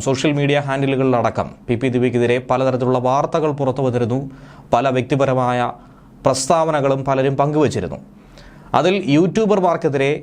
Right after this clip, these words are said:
പരാതിയുമായിട്ടാണ് കണ്ണൂർ ജില്ലാ പഞ്ചായത്ത് മുൻ പ്രസിഡന്റ് പി പി ദിവ്യ രംഗത്ത് വരുന്നത്. തന്നെ സമൂഹ മാധ്യമങ്ങളിലൂടെ അധിക്ഷേപിച്ചുവെന്ന് ചൂണ്ടിക്കാട്ടിയാണ്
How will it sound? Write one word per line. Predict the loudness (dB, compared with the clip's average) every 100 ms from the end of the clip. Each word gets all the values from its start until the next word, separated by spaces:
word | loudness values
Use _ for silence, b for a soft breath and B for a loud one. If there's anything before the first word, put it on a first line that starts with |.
| -4
പരാതിയുമായിട്ടാണ് | -4 0 -2 0 0 0 -2 0 -2 -2
കണ്ണൂർ | -2 0 2
ജില്ലാ | 2 2 2
പഞ്ചായത്ത് | 0 0 0 0 -2 -2
മുൻ | -2
പ്രസിഡന്റ് | -2 -2 -2
പി | -2
പി | -2 -2
ദിവ്യ | 0 0
രംഗത്ത് | 0 0
വരുന്നത്. | 0 -2 -6 -12 -14 B B B -2
തന്നെ | 0 2
സമൂഹ | 0 0 0 0
മാധ്യമങ്ങളിലൂടെ | 0 0 -2 0 2 2
അധിക്ഷേപിച്ചുവെന്ന് | 0 -2 -4 -2 0 0 0 0 0
ചൂണ്ടിക്കാട്ടിയാണ് | 0 0 0 0 0 -2 -4